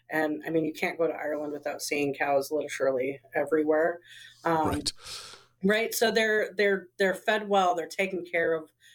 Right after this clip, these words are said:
Speaker 1: And so I got this, uh, love for locality. And I was like, "I feel like I'm back home,"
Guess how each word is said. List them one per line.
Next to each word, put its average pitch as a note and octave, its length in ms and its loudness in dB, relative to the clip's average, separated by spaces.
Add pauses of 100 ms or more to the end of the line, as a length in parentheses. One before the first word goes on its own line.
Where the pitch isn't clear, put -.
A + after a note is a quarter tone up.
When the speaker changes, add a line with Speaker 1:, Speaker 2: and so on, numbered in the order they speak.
(180)
Speaker 1:
And D#3+ 480 0
so E3+ 140 2
I E3 60 4
got E3+ 200 0
this, E3 580 0
uh, D3+ 320 0
love D#3+ 360 2
for D3+ 580 0 (320)
locality. E3 720 0 (760)
And D#3 100 2
I D#3 60 2
was D3+ 120 -2
like, D#3+ 160 2
"I E3 80 2
feel F#3+ 180 2
like F3 240 2
I'm E3 340 -2 (200)
back F3+ 240 -2
home," G3 480 2